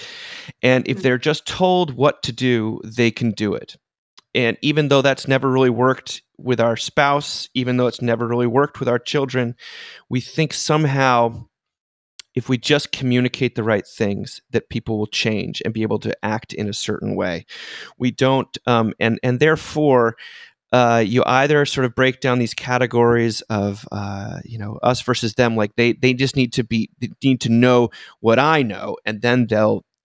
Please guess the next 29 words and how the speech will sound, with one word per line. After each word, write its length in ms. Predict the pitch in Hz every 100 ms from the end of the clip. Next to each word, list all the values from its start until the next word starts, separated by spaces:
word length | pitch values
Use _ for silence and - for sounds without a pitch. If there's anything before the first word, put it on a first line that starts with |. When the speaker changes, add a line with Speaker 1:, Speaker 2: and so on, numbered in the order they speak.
| -
Speaker 1:
change. 600 | - 107 78 53 - - - - -
Speaker 2:
Mm-hmm. 100 | - 113
Speaker 1:
Uh, 360 | 113 104 101 - -
or 480 | 123 120 117 110 - _ -
I 560 | 123 135 151 143 123 107
just 240 | 117 -
need 240 | 120 113 104
to 120 | 113
sort 240 | - 120 107
of 180 | - - - _ _ -
pull 180 | 139 127
myself 460 | 120 - 117 110
up 160 | 113 -
by 120 | 107
my 180 | 107 104
bootstraps 680 | 101 113 - - 104 - - -
and 180 | 107
work 280 | 110 113 110
hard 280 | - 120 123
enough 240 | 117 107 -
to 220 | - 107 - - - -
enact 600 | 113 117 123 123 - -
change 480 | - 120 113 113 -
from 200 | 113 104
the 60 |
sort 180 | - 110
of 60 | -
outside 640 | 110 113 - - 110 110 101 -
in. 360 | 107 98 90